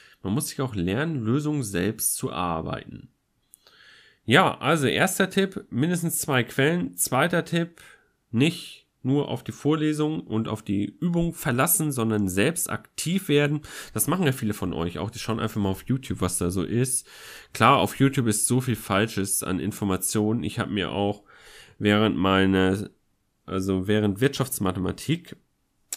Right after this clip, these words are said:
als ich die Klausuren irgendwann geschrieben habe, da habe ich auch im, auf YouTube nach, ähm, Lösungswegen gesucht. Ähm, ja,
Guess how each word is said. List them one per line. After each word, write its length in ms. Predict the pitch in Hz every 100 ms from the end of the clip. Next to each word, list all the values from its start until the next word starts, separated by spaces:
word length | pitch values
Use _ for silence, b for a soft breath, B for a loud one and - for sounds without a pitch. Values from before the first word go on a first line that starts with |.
| -
als 220 | 110 107 107
ich 140 | 104
die 120 | 101
Klausuren 500 | 95 107 104 107 101
irgendwann 280 | 85 98 95
geschrieben 420 | 95 - 110 98
habe, 300 | 92 92 92 B B B B
da 100 | 92
habe 140 | 92
ich 100 | 104
auch 140 | 104 110
im, 320 | 98 92 - _
auf 180 | 98 95
YouTube 420 | - 127 127 113
nach, 500 | - 92 90 90 - -
ähm, 240 | 87 87
Lösungswegen 680 | 98 135 117 - - 90 87
gesucht. 440 | 87 87 95 147 - B B B B B B B B B B _ - -
Ähm, 640 | 87 90 87 87 85 - - _ _ -
ja, 480 | 92 117 92 -